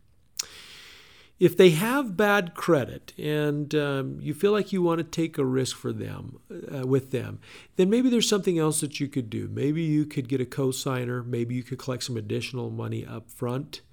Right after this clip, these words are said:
If somebody comes to me and they have two or three good rental references and all the landlords said, "Hey, they paid their rent on time and they've got some bad credit," mm,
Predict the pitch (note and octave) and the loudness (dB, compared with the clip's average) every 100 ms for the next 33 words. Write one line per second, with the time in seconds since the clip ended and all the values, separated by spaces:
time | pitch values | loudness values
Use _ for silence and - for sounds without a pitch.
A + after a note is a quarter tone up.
0 | - - - - - - D3 C#3 C#3 - | -20 -20 -20 -20 -20 -2 6 6 4 -2
1 | F#3 F#3+ G#3+ G3 - F3+ - E3 E3 D#3 | 0 2 4 2 2 -2 0 0 2 2
2 | D3 C#3 B2+ A#2 - - - G3 F#3+ - | 0 0 -2 -6 -18 -12 -4 2 2 2
3 | F3+ D#3 A2+ C3+ E3 E3 D3 D3+ E3+ F3 | 0 0 0 2 2 4 0 2 0 0
4 | E3+ F3+ F3 F#3 C#3 - C3 D3 D#3 D#3 | -2 -4 -4 -8 -8 -8 -4 -2 0 0
5 | D#3+ D#3 E3 - D3 A#2+ C3+ C#3+ C3+ D3 | -2 -2 -4 -4 -4 -2 -2 0 -2 -4
6 | D3 C#3+ C3 B2+ C3+ C3 B2+ B2 C3+ C#3 | -6 -4 -4 -4 -4 -4 -4 -6 -4 -2
7 | C#3 - - - - B2+ D3 C#3+ D#3 - | -4 -6 -16 -16 -6 -2 -2 0 -2 -2
8 | C#3+ C3+ D3 D3 C#3 D#3 D#3+ D#3+ - F#3+ | -4 -2 0 -2 -4 -4 -2 -4 -8 -10
9 | G3 G3 G3 | -8 -6 -8